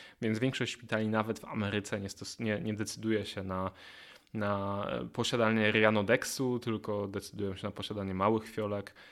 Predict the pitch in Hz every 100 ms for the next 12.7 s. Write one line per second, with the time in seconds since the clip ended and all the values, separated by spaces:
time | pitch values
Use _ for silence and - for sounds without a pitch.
0 | - _ - - - 113 107 117 113 107
1 | 107 101 110 101 - 120 - 110 107 127
2 | 156 143 131 131 123 120 127 113 101 -
3 | 101 104 107 98 - - - - 117 120
4 | 117 113 110 - 107 101 101 101 101 95
5 | 92 85 - - _ - _ _ _ _
6 | _ _ _ _ _ _ - 120 139 143
7 | - 139 127 123 - 135 143 - - -
8 | 135 - 104 107 120 120 120 113 110 110
9 | 98 107 120 120 117 107 107 107 107 107
10 | - - 110 107 - 113 110 107 120 107
11 | - 110 104 101 - - - - - 127
12 | 120 117 110 110 98 87 85